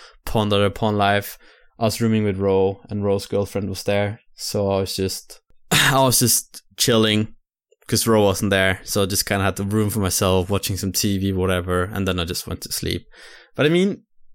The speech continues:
it's, it's all about, like, doing whatever makes you kinda calm down and not think about the games before the games,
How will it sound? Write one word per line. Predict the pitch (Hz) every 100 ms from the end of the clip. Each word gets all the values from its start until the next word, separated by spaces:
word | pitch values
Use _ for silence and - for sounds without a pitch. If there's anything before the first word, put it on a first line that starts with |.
| -
it's, | 147 170 - - -
it's | 151 -
all | - 131 196
about, | 202 156 139 117
like, | 107 101 - _ -
doing | 117 113 123 120
whatever | 107 104 104
makes | 104 98 -
you | -
kinda | 107 98
calm | - 107 95
down | 92 104
and | 101
not | 98 95
think | - 98 98
about | 101 95 92
the | 92
games | 98 95 101
before | 110 101 98 98
the |
games, | 110 139 185